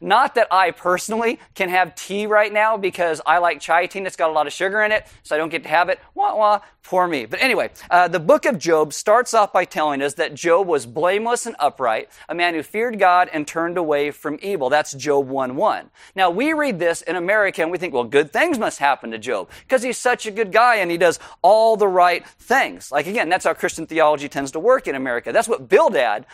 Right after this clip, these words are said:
the guy who spoke last week to Job, actually said. And when things go wrong, we wonder where God is. Is he not doing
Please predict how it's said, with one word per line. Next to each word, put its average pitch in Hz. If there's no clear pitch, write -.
the 175
guy 185
who 170
spoke 165
last 214
week 160
to 139
Job, 127
actually 131
said. 147
And 185
when 190
things 214
go 196
wrong, 226
we 190
wonder 185
where 175
God 165
is. 175
Is 135
he 143
not 151
doing 175